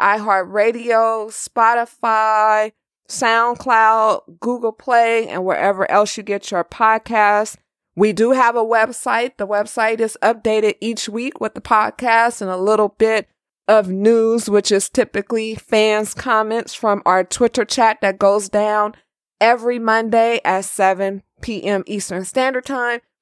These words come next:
Also, make sure to check out hashtag Ask Front Row Kenny on Thursdays on the Twitter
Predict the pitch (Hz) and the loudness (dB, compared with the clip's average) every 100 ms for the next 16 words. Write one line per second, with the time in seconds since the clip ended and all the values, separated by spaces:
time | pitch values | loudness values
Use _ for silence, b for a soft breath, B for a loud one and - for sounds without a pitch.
0 | _ - 240 262 269 233 214 220 - - | _ 2 2 2 0 0 -2 -4 -4 -4
1 | 233 226 220 190 - 226 - - - 214 | -2 -2 -8 -8 -2 -4 -4 -8 0 2
2 | 214 214 208 _ _ - 247 240 - 254 | 2 0 -4 _ _ -2 2 2 0 0
3 | 220 208 - - 214 220 - - 285 311 | 0 0 -2 2 4 2 -4 -2 -2 0
4 | 226 214 - 233 202 202 - _ _ _ | -2 -4 -4 -10 -8 -10 -12 _ _ _
5 | - 208 196 202 _ 254 269 269 269 - | -2 0 0 -2 _ 2 4 4 0 -2
6 | 226 208 208 202 208 - 202 214 208 185 | 2 2 2 -2 -4 -4 0 2 0 -4
7 | 196 - 262 240 - 240 226 233 | -6 -2 -2 -2 -2 -2 -2 -4